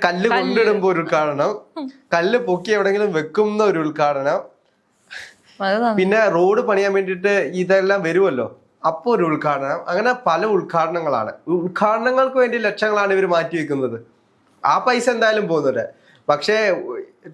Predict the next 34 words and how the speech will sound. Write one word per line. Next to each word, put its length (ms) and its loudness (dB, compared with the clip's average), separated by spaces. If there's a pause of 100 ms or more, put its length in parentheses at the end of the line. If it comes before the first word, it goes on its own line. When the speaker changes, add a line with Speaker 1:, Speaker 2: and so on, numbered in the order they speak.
Speaker 1:
റോഡ് 340 4
പണി 220 2
കൃത്യമായിട്ട് 540 -2
എങ്ങും 240 -4
നടക്കുന്നില്ല. 680 -10 (500)
Speaker 2:
അത് 140 2
ഒരു 200 4
വലിയ 380 2
പോയിന്റ് 520 0
തന്നെയാണ്. 460 -2
കേരളത്തിന്റെ 460 0
വൃത്തിയെ 400 -2
സംബന്ധിച്ച് 380 -4
നമ്മൾ 140 0
ആദ്യം 200 -2
നോക്കുമ്പോൾ 280 -4
റോഡുകൾ 420 2
വൃത്തിഹീനമാണ്. 880 -2
വൃത്തിഹീനമാണെന്ന് 720 0
കുണ്ടും 440 2
കുഴിയുമാണ്. 600 0 (400)
രണ്ടാമത്തെ 440 0
ഒരു 160 2
പോയിന്റ് 320 2
എന്ന് 120 -2
പറയുന്നത് 400 0
വേസ്റ്റ് 480 -2
ആണ്. 220 -4 (420)
നമ്മള്, 180 4
ഏഹ്, 520 2 (180)
കൃത്യമായ 480 0
ഡസ്റ്റ്ബിന്നുകൾ 760 0
വെക്കാറുണ്ട് 600 0
എന്ന് 260 0